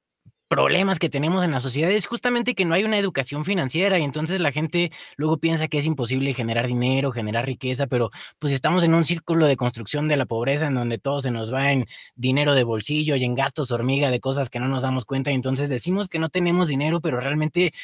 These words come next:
no es que sea complicado, sino que a veces no tenemos el conocimiento. Yo, por ejemplo, soy muy fan de todos esos libros de Robert Kiyosaki y de eso, y estoy totalmente de acuerdo que, y bueno, yo pienso al menos que sí, definitivamente el ochenta por ciento no es tanto la dinámica de lo que hay que hacer,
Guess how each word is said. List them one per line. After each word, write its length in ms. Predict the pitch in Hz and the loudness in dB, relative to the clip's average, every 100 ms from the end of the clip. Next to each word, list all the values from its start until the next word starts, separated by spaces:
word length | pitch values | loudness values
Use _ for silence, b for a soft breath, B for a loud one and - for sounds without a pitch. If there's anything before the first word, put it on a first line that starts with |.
| B - | B 2
no 120 | 160 | 2
es 120 | 175 | 4
que 100 | 214 | 2
sea 140 | 190 | 2
complicado, 580 | 185 202 - 131 139 170 | 2 0 0 -2 0 2
sino 220 | 135 131 | 2 2
que 100 | 120 | 2
a 40 | 123 | 0
veces 260 | 131 175 | 2 2
no 100 | 165 | 2
tenemos 320 | 160 160 156 170 | 2 4 4 4
el 100 | 147 | 2
conocimiento. 600 | 113 101 113 151 156 143 | -2 -2 0 2 4 2
Yo, 120 | 127 | 0
por 120 | 143 | 0
ejemplo, 220 | 143 143 | 0 0
soy 120 | 143 | 0
muy 140 | 143 139 | 2 2
fan 240 | 135 143 | 2 4
de 100 | 139 | 4
todos 260 | 131 131 131 | 2 -2 -2
esos 200 | 135 131 | -2 -2
libros 180 | 127 123 | 0 0
de 80 | |
Robert 300 | 113 113 120 | 0 0 0
Kiyosaki 460 | 110 98 - 113 120 | -2 -8 -4 -4 -2
y 20 | |
de 80 | 110 | 0
eso, 160 | 120 175 B B B | 2 2 B B B
y 80 | 202 | 0
estoy 180 | 233 | 2
totalmente 460 | 240 277 226 233 247 | 2 4 4 6 6
de 60 | 202 | 6
acuerdo 300 | - 196 214 | 6 2 0
que, 140 | 143 | -4
y 140 | 123 139 | -6 0
bueno, 180 | 151 | 2
yo 140 | 139 160 | 2 0
pienso 320 | 202 185 180 | 2 4 6
al 80 | 175 | 4
menos 320 | 156 185 226 B B B | 6 6 4 B B B
que 140 | - | -2
sí, 240 | 143 202 226 | 0 0 4
definitivamente 800 | 190 165 165 156 156 208 214 202 | 4 2 0 -2 0 0 0 0
el 100 | 240 | 0
ochenta 340 | 180 185 185 | 0 0 0
por 200 | 226 185 | 0 -2
ciento 260 | 139 160 202 | -4 -6 -4
no 220 | 185 180 | 0 0
es 140 | 196 - | 0 -2
tanto 340 | 165 170 202 | -6 -2 2
la 120 | 190 | 4
dinámica 640 | 127 120 131 170 175 196 | 4 0 0 2 2 4
de 100 | 170 | 4
lo 120 | 151 101 | 2 0
que 140 | 127 | 0
hay 100 | 135 | 0
que 100 | 156 | 0
hacer, 300 | 147 147 147 | 0 2 2